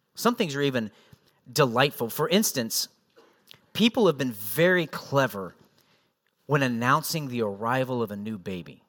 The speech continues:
Have you noticed that? In fact, <clears throat> I can't believe it's been four years, but, but back in twenty eighteen, our family actually put together a picture that we posted on Facebook, and it was a picture of our shoes. It was a pair for me, my wife Heather,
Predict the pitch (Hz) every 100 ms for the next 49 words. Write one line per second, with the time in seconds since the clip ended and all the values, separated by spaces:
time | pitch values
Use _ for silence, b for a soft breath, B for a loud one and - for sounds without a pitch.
0 | _ _ _ _ _ _ _ _ 147 214
1 | 262 - 247 247 - _ _ _ _ _
2 | b b b b b b b 160 160 190
3 | 170 - - _ 226 202 165 156 165 147
4 | 135 - 113 - 151 131 131 120 - 120
5 | - 123 - 165 185 131 - 175 147 135
6 | - 165 131 120 - _ _ 135 170 -
7 | 147 135 131 - 131 - 143 123 131 120
8 | 117 110 - 233 - - 101 113 _ _
9 | 131 131 - 214 240 - 123 104 117 104
10 | - 110 120 - B B B B 151 160
11 | 143 156 226 - 165 143 131 - - 226
12 | 90 78 - - b b b b b _
13 | _ _ _ _ _ _ _ _ - 147
14 | - 175 160 139 147 165 175 151 - 120
15 | 127 147 147 156 156 165